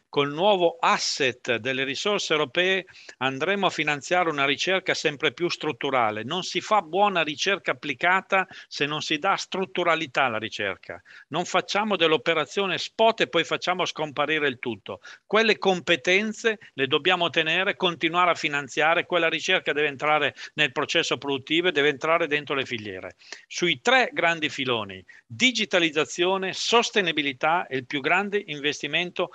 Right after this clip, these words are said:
sulle competenze, sui saperi, sull'intelligenza delle mani. Questo è il posizionamento strategico del Patto per il Lavoro, per, Patto per il Clima, ma è anche l'idea vera che noi abbiamo per mantenere questa Emilia Romagna nel mondo, che ha una manifattura e delle competenze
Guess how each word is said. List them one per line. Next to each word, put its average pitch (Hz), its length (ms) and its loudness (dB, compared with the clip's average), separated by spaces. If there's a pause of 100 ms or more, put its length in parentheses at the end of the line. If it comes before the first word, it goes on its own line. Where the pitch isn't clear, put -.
(120)
sulle 156 300 0
competenze, 147 200 -2 (560)
sui 143 180 -4
saperi, 156 540 0
sull'intelligenza 135 800 -4
delle 127 200 0
mani. 101 320 -6 (300)
Questo - 300 2
è - 20 4
il 156 60 0
posizionamento 170 680 0
strategico 156 640 0
del 135 180 -2
Patto 156 320 0
per 131 100 -2
il 127 80 2
Lavoro, 135 280 2
per, 120 160 -2 (340)
Patto 135 240 0
per 120 140 0
il 117 80 0
Clima, 147 380 -4 (440)
ma 120 140 0
è - 20 4
anche 151 480 0
l'idea 131 540 2
vera 135 580 0 (280)
che 123 160 -4
noi 131 240 0
abbiamo 123 680 -2
per 123 460 0
mantenere 127 680 -2
questa - 360 -6
Emilia 139 280 -4
Romagna 127 420 -2
nel 120 220 -4
mondo, 107 380 -4
che 127 140 -6
ha 120 60 0
una 110 200 0
manifattura 131 760 -2
e 117 40 -2
delle 110 220 -6
competenze 110 760 -8